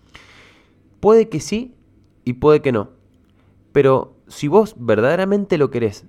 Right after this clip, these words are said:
en este caso es la reflexión del teléfono, ¿no? Pero yo quiero que vos lo entiendas desde cualquier perspectiva de la vida, no solo de un teléfono. Eh, si vos lo querés y tomás acción,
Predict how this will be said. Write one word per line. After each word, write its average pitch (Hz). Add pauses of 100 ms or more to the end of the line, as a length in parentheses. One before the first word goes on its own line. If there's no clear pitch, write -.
en 151
este 214
caso 131 (220)
es 131
la 151
reflexión 123
del 135
teléfono, 104
¿no? 131 (440)
Pero 107
yo 131
quiero 156
que 127
vos 139
lo 160
entiendas 135 (720)
desde 120
cualquier 117
perspectiva 107
de 101
la 101
vida, 101 (320)
no 117
solo 120
de 113
un 113
teléfono. 101 (720)
Eh, 110
si -
vos 180
lo 208
querés 143 (460)
y 123
tomás 139
acción, 151